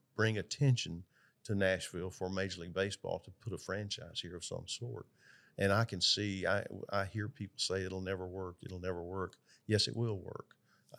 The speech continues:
We're not talking about today. It won't work today, but it will work in the future somehow. I, we, I just know Major League Base-, Nashville is on Major League Baseball's radar.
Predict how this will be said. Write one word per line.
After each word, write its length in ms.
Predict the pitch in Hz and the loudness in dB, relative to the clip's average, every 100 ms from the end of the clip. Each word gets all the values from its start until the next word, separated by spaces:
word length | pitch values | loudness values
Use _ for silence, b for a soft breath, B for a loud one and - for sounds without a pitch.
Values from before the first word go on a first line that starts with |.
| - | 0
We're 160 | 110 | 2
not 180 | 113 - | 2 2
talking 240 | - 135 | 2 2
about 220 | 113 92 - | 2 0 -2
today. 520 | 85 101 107 90 98 _ _ _ - | -2 2 2 2 -6 _ _ _ 0
It 100 | 113 | 6
won't 180 | 117 107 | 6 6
work 220 | 92 - | 0 -2
today, 340 | 95 92 85 - - _ _ _ _ | -2 -2 -4 -8 -18 _ _ _ _
but 120 | 98 | 4
it 100 | 98 | 4
will 200 | 104 104 | 2 2
work 200 | 98 90 | 0 -2
in 100 | 90 | -4
the 80 | 85 | -8
future 380 | - 92 90 - | -8 -6 -6 -6
somehow. 640 | - 95 95 - 90 78 73 _ _ _ _ _ | -2 -2 -4 -4 -4 -6 -10 _ _ _ _ _
I, 160 | 87 - 98 - | 2 2 -2 -8
we, 180 | 98 101 95 | 0 0 2
I 80 | 92 | -2
just 220 | 92 87 | 0 -2
know 140 | 104 104 | 2 2
Major 240 | 98 98 92 | 2 2 -2
League 100 | 87 | -2
Base-, 240 | 95 98 - - 90 | -2 -2 -8 -16 0
Nashville 420 | 117 131 135 - | 10 10 10 4
is 60 | 101 | 0
on 140 | 98 | 0
Major 180 | 90 92 | -2 -4
League 100 | 82 | -6
Baseball's 340 | 80 87 - - - | -8 -8 -10 -14 -12
radar. 300 | 87 87 87 | -6 -6 -6